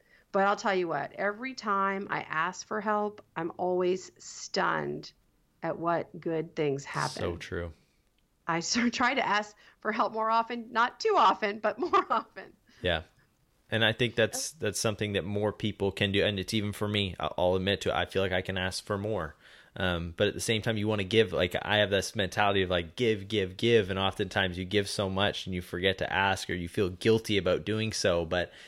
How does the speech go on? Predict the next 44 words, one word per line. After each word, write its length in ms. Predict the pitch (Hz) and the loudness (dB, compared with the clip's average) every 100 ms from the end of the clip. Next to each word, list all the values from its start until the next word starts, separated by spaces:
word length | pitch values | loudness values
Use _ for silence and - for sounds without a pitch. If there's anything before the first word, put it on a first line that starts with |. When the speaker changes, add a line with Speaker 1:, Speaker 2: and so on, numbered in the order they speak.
| - - | -20 -10
Speaker 2:
it's 240 | - 117 - | -4 -2 0
just 220 | 135 - | 0 2
not 160 | 107 107 | 0 2
the 80 | |
right 180 | 98 92 | 2 2
way 200 | 85 95 | 2 0
th-, 140 | 85 - | -2 -6
of 160 | - | -8
thinking. 380 | - 107 - - - _ _ _ _ _ _ _ _ _ _ _ - | -8 -10 -10 -14 -20 _ _ _ _ _ _ _ _ _ _ _ -14
Speaker 1:
It 160 | 247 | -10
isn't, 420 | 247 262 214 160 | -10 -8 -8 -8
because 340 | 156 - 226 - | -10 -8 -8 -2
there 140 | 214 | 0
are 200 | 190 208 | 4 2
people, 680 | 214 - 202 202 175 160 156 | 0 -4 -6 -2 2 2 2
and 240 | - 202 - | 2 0 0
you 240 | 196 247 | -2 0
don't 220 | 370 339 - | 2 2 2
know 380 | 196 190 180 160 | 2 4 2 0
sometimes 540 | 175 175 175 165 160 | -4 -2 -2 -2 -4
when 160 | 170 175 | -4 2
you're 340 | 208 220 - | 2 2 0
asking 500 | 170 170 175 - 165 | -2 -2 -4 -4 -4
for 160 | 156 143 | -2 -4
help 300 | 147 160 - | 2 2 2
from 140 | 220 | -4
somebody, 420 | 214 220 214 214 208 | -2 -2 0 0 0
how 220 | 190 170 | 0 2
that 300 | 180 180 - | 2 2 -2
is 120 | 156 | -6
actually 400 | - 156 147 165 | -4 -4 -6 -6
being 240 | 151 156 151 | -4 -2 -2
a 60 | |
help 300 | 147 151 147 - | 0 0 0 -4
to 160 | 175 | -6
them. 280 | 156 73 - - | -4 -6 -12 -6
Speaker 2:
Mm. 460 | 98 92 87 80 73 71 _ | -2 0 -2 -4 -6 -12 _
Speaker 1:
Right? 260 | 165 170 - | -2 -2 -4
So 180 | - 190 | -2 0
that 180 | 208 196 | 2 0
adds 220 | 190 - | -4 -6
purpose 480 | - 190 190 190 - | -10 -10 -8 -10 -8
for 160 | 214 | -8
them. 340 | 202 208 226 | -4 -4 -6